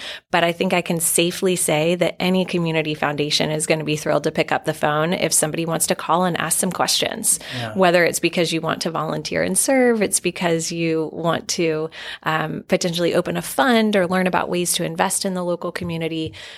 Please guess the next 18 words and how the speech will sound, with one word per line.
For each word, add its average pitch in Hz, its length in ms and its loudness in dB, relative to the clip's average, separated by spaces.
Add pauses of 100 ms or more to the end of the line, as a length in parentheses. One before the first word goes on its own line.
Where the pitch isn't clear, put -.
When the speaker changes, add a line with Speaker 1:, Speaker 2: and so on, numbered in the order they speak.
(380)
Speaker 1:
This 196 400 2
is 190 160 2
why 165 180 4
we're 151 180 -6
here. - 380 -2
We 185 160 2
love 175 300 2
Speaker 2:
Right. 139 80 -2
Speaker 1:
having 160 300 0
these 160 200 -2
conversations, - 960 -2
and, - 320 -4
and, 160 300 -10 (380)
um, 160 320 -8
participating 180 800 0
and 156 300 -6
collaborating 165 880 0
in 165 440 -4